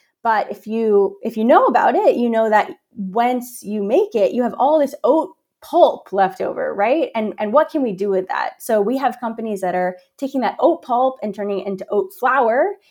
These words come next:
and using it in baked goods or in mixes, things like that. Um, again, that's the,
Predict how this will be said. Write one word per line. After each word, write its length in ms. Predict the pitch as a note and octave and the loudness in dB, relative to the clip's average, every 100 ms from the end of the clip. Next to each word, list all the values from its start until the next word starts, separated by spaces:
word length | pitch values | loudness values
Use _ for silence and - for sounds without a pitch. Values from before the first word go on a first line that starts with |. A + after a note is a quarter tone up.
| _ - | _ -8
and 200 | G#3+ G#3+ | -6 -4
using 300 | G#3 G3+ G3+ | -4 -4 -2
it 180 | G3 F#3+ | -2 -2
in 200 | F3+ F#3 | -4 0
baked 320 | D#4+ D#4 - | 0 0 -2
goods 600 | C4+ B3 A#3+ A#3+ G#3+ - - | 0 2 2 0 -4 -14 -6
or 380 | F#3 F3+ F3+ F3 | -2 -2 -2 -4
in 220 | F3+ F#3 | -4 0
mixes, 580 | D4+ D4+ C#4 C4 B3+ B3 | 0 0 2 4 2 0
things 260 | A3+ A3 | -6 -4
like 180 | F#3 F#3 | -4 -4
that. 220 | - - - _ _ _ | -6 -8 -12 _ _ _
Um, 240 | F#3 F#3 F#3 G#3+ | 2 2 2 0
again, 480 | G#3+ A#3 A#3 - | 0 0 0 -2
that's 280 | - - - | -4 -4 -4
the, 280 | F3+ F3+ | -2 -2